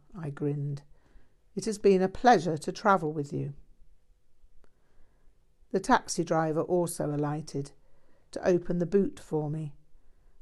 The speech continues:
and I unloaded my damp canvas rucksack. Strangely, the taxi driver beamed at me as I gave him the remainder of the taxi fare, and said, "I am thanking you, sir.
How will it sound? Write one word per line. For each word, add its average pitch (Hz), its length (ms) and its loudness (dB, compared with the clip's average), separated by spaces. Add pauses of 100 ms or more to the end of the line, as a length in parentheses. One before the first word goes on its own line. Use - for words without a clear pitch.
and 180 100 0
I 185 120 8
unloaded 190 640 6
my 170 160 0
damp 165 480 -2
canvas 160 520 -6
rucksack. - 600 -6 (2250)
Strangely, 220 720 0
the 175 140 -6
taxi - 420 -2
driver 170 360 2
beamed 170 560 -2
at - 200 -8
me 143 220 -6
as 151 140 -6
I 151 140 0
gave 156 360 -2
him 151 240 -6
the 151 100 -4
remainder 160 580 -2
of 147 120 -6
the 151 100 -8
taxi - 440 -8
fare, 170 340 -12 (880)
and 165 240 -2
said, 175 420 2 (260)
"I 202 140 4
am 226 240 6
thanking 233 580 2
you, 151 160 2
sir. 135 440 -2